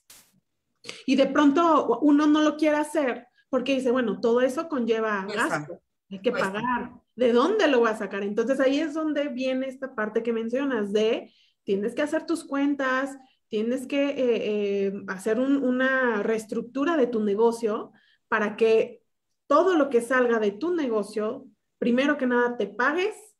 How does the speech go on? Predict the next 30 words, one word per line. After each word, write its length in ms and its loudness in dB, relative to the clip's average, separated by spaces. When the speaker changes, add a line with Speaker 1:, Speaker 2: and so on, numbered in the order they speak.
Speaker 1:
lo 180 -8
que 100 -8
tú 240 -6
quieres 300 2
ganar, 460 -2
cuánto 380 2
quieres 240 -4
ganar, 460 -6
y 140 2
de 100 4
ahí 400 2
también 340 2
el 80 -2
mismo 240 0
negocio 440 -2
le 140 0
va 200 -2
a 40 -4
dar 320 -4
para 200 -6
pagar 320 -4
a 120 -4
todos 300 0
los 260 -4
integrantes 600 -4
del 160 -2
equipo. 460 -2
Entonces 340 -4
Speaker 2:
Y 60 2
algo 500 2